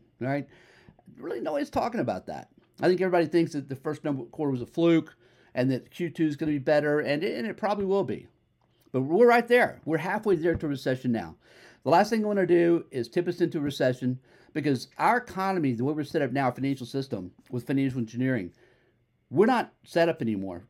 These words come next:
for recessions. The next time we have a serious recession in this country, it will be, it will be a depression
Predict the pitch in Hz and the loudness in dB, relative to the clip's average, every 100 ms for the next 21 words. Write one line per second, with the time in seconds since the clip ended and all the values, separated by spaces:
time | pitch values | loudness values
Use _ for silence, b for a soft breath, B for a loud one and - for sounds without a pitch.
0 | _ 123 110 110 110 101 - 60 _ 139 | _ -8 -8 -8 -6 -6 -6 -18 _ -2
1 | 190 240 226 214 190 175 170 139 165 147 | 0 0 -2 -2 -2 0 -2 -2 -4 -4
2 | 135 - - 135 123 - 151 123 117 156 | -4 -4 -2 -2 -4 -4 -2 -2 -2 -2
3 | 160 151 139 147 139 139 123 117 - 170 | -2 -2 -2 -2 -4 -2 -4 -4 -2 -2
4 | 170 92 92 | -2 -8 -10